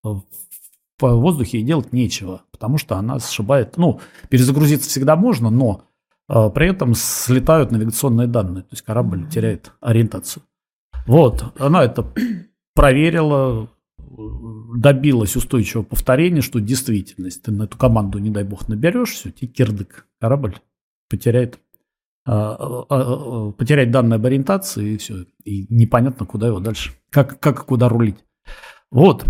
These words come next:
Speaker 1: э, она обратилась к начальству, что дайте мне там, надо поправить две строчки кода, чтобы она просто заблокировалась. На Земле можно запустить, а в космосе уже нельзя эту команду запустить.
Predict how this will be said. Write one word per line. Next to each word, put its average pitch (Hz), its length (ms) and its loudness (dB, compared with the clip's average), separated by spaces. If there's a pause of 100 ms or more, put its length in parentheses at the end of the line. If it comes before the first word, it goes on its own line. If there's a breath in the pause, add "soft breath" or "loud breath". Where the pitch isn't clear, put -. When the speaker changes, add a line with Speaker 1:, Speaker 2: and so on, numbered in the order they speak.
(180)
Speaker 1:
э, 143 60 -4
она 131 500 2
обратилась 160 360 0
к - 60 -6
начальству, 120 500 -2
что - 140 -8
дайте 143 300 -2
мне 117 160 0
там, 117 140 -4
надо 127 180 0
поправить 135 340 0
две 127 140 2
строчки - 340 -4
кода, 185 240 -2
чтобы 110 200 -4
она 139 60 0
просто 127 380 -6
заблокировалась. 104 880 -2 (260)
На 101 180 2
Земле 120 220 4
можно 170 240 0
запустить, 120 540 -8
а 101 200 -8
в - 100 -20
космосе - 360 -8
уже 104 140 -4
нельзя 110 400 4
эту - 200 -16 (300)
команду 110 360 0
запустить. - 600 -10